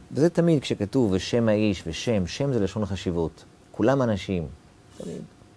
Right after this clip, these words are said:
כולם אנשים. שם האיש. איש זה לשון חשיבות. ראשי בני ישראל המה.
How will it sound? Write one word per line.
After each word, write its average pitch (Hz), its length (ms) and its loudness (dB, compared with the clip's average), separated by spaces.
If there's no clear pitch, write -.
כולם 147 240 -6
אנשים. 117 400 -6
שם 135 300 -4
האיש. 101 500 -2
איש 175 240 -4
זה 143 60 -12
לשון 120 200 -8
חשיבות. 90 420 -6
ראשי 123 240 0
בני 117 140 2
ישראל 95 440 2
המה. 78 180 0